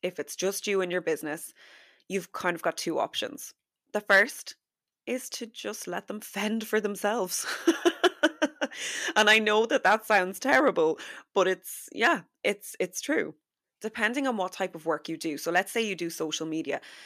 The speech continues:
you could actually, um, have it planned and scheduled in advance for the time you're going to be off. So you could do the work in advance and have it all ready to go out.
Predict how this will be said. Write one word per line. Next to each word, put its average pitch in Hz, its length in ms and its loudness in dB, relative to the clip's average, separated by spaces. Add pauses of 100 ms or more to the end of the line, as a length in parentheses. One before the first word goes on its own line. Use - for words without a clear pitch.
(360)
you 233 260 0
could 214 480 2 (100)
actually, 170 760 -2
um, 156 480 -2 (680)
have 190 220 -4
it 175 120 0
planned 170 400 0
and 175 120 -6
scheduled 165 500 -2
in 175 120 -2
advance 165 560 -4
for 175 180 0
the 175 80 -10
time 170 280 -4
you're 160 80 -4
going 156 260 -4
to - 100 -14
be - 120 -6
off. 139 280 0 (280)
So 180 460 4 (400)
you 196 280 -6
could 196 520 0 (440)
do 196 200 -4
the 214 100 4
work 208 320 4
in 202 160 -4
advance 185 440 -2
and 180 120 -8
have 175 180 -6
it 165 60 -4
all 165 180 0
ready 160 220 -4
to - 120 -14
go 165 160 -4
out. - 340 -4